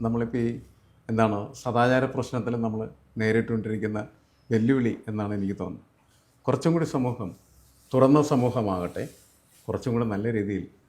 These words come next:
നമുക്ക് നമ്മുടെ സദാചാരത്തെ കാത്തു സൂക്ഷിക്കാൻ കഴിയട്ടെ. പൊതുപ്രവർത്തകർ തീർച്ചയായിട്ടും മാതൃകാപരമായിട്ടുള്ള ജീവിതം നയിക്കണം. മാതൃകാപരം എന്ന് പറഞ്ഞാൽ ആരുടെ മാതൃക എന്ന് ചോദിച്ചു കഴിഞ്ഞാൽ നിങ്ങൾ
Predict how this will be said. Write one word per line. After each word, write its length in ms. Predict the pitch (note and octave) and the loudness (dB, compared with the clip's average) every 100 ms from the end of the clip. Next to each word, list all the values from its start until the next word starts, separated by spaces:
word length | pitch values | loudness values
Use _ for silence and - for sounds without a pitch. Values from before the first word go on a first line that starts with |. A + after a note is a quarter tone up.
| _ _ G2+ | _ _ -2
നമുക്ക് 320 | G#2+ G#2+ A#2+ G#2+ | 0 0 -2 0
നമ്മുടെ 200 | G2+ G2 | -2 -2
സദാചാരത്തെ 500 | G#2+ G#2 A2 G#2 G2 G2+ | -2 0 0 0 -4 -4
കാത്തു 220 | G2+ A2 - | -4 -6 -10
സൂക്ഷിക്കാൻ 380 | A#2 G#2+ G2 G2 | -10 -6 -4 -2
കഴിയട്ടെ. 300 | F2+ F2 E2+ - _ _ _ - | -4 -8 -14 -20 _ _ _ 0
പൊതുപ്രവർത്തകർ 640 | A#2 C#3 D3+ C#3+ - C#3+ C#3+ | 2 4 4 2 2 0 0
തീർച്ചയായിട്ടും 560 | C3+ C3+ D3 A2+ - - - _ _ - | -2 -2 0 0 -2 -8 -16 _ _ -2
മാതൃകാപരമായിട്ടുള്ള 1120 | G#2 B2 C3+ C3+ C3 A#2 G#2+ G#2 G#2 - G#2 G2 | 2 2 2 0 -2 -4 -4 -4 -6 -6 -6 -4
ജീവിതം 300 | G2 G2 B2+ - _ _ _ - | -2 -2 -6 -10 _ _ _ -2
നയിക്കണം. 460 | A#2+ B2+ B2 G#2+ E2 - G#2+ | 2 2 2 -2 -4 -8 -2
മാതൃകാപരം 480 | A2 B2 C#3 C#3 C3 | 0 2 2 2 2
എന്ന് 120 | C3 | 0
പറഞ്ഞാൽ 160 | C3 C3 | 0 0
ആരുടെ 240 | B2 C3+ C3+ | 0 0 0
മാതൃക 260 | C3+ B2 C3+ C3+ | 0 0 0 0
എന്ന് 100 | C3+ | 0
ചോദിച്ചു 160 | C3 C3+ | -2 0
കഴിഞ്ഞാൽ 200 | C#3+ G#3 - _ _ _ _ _ | -2 -4 -12 _ _ _ _ _
നിങ്ങൾ 200 | C3+ C3+ | 2 4